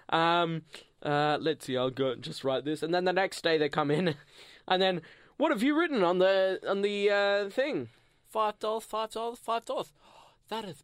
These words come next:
Speaker 2: perfect.
Speaker 1: That is amazing. Genius. That is a genius idea. Uh,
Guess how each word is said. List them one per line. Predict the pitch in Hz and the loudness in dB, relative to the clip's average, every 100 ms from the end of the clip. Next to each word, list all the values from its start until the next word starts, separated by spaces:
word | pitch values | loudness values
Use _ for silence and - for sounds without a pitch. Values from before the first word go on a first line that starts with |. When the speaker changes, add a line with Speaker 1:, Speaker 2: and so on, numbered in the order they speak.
| _ | _
Speaker 2:
perfect. | - 254 320 339 - 180 - - | -8 0 2 0 -2 -6 -6 -4
Speaker 1:
That | 151 170 - | 0 2 0
is | 147 131 120 107 - | 0 0 0 -4 -6
amazing. | 120 113 113 117 113 104 104 104 110 _ - - _ 143 123 | -6 -6 -4 -4 -6 -8 -14 -14 -18 _ -20 -20 _ -12 -4
Genius. | 156 185 175 151 113 - 143 | 0 2 2 0 -4 -10 -10
That | 143 147 | -4 -2
is | 143 | -2
a | 127 | -4
genius | 113 139 147 139 135 123 - | -6 -6 -4 -4 -6 -6 -10
idea. | 110 117 113 110 107 104 _ _ _ - | -6 -6 -4 -6 -6 -10 _ _ _ -10
Uh, | - 127 127 123 | -4 -2 0 0